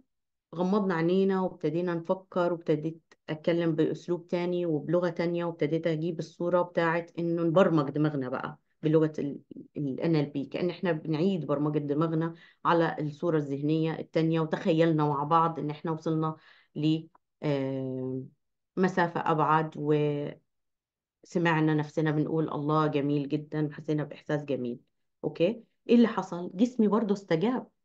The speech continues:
لما رجعت رفعت ايدي تاني وعملت كده، مش جسمي استجاب؟ ده معناه ان اللي انا بفكر فيه او طريقة تفكيري بتشكل وعيي،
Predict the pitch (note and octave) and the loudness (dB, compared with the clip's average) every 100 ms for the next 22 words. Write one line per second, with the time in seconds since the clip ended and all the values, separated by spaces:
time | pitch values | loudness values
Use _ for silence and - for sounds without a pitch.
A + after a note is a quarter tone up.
0 | _ - B2+ C3+ F#3+ F#3+ D3+ F#3 F#3 - | _ -8 -6 -2 -2 -2 -4 -4 -6 -6
1 | F#3 D#3 D3+ D#3+ D#3 D#3 D#3 _ - C3+ | -6 -4 -2 0 2 0 -4 _ -8 -2
2 | D#3 F3+ - D#3+ D3+ D3+ D3+ D3+ G#3+ A#3+ | 0 0 -2 -2 -2 -2 -8 -4 0 2
3 | A3 E3+ D#3 F3+ F#3 _ _ _ _ _ | 2 0 0 -2 -6 _ _ _ _ _
4 | _ _ _ _ _ _ - F#3+ C#4+ C4+ | _ _ _ _ _ _ 2 8 8 8
5 | F3 F#3+ F3 G#3 G3+ _ _ _ F#3+ F#3 | 6 4 2 -2 -8 _ _ _ -2 0
6 | F3+ F3 G3 D4 C4 G3 A#3 A#3 - G#3 | 2 2 6 8 8 6 2 0 0 0
7 | D#3+ - F3 A#3 - D3+ D3+ E3 E3 B3+ | 0 -4 -10 -10 -8 -6 -4 0 2 2
8 | A3+ A3 - F#3 - - G#3+ G3 F3 A3 | 2 0 0 -2 -4 -2 2 4 4 0
9 | E4 _ _ _ F#3+ G#3 A3 - C#4 D4+ | -4 _ _ _ 0 0 0 0 4 4
10 | - - F3 D#3+ G3 F3+ F3+ G3 C4+ | 2 0 2 4 2 2 0 -2 -6